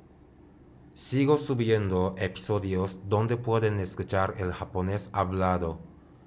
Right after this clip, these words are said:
Espero que eso les sirva de ayuda. Si les gusta este episodio, denle like y no olviden suscribirse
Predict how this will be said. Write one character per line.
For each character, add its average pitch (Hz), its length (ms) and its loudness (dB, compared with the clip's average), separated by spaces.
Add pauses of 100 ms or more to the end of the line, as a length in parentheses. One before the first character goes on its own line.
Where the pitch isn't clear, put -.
(200)
Espero 135 540 0
que 120 240 -2
eso 101 400 0
les 92 220 -2
sirva 95 460 0
de 92 180 -2
ayuda. 87 540 -4 (720)
Si - 280 -4
les 101 280 -2
gusta 135 400 2
este 143 240 0
episodio, 95 640 -2 (180)
denle 104 320 0
like 98 440 -2 (360)
y 101 440 -4
no 104 240 2
olviden 123 500 4
suscribirse 92 880 -4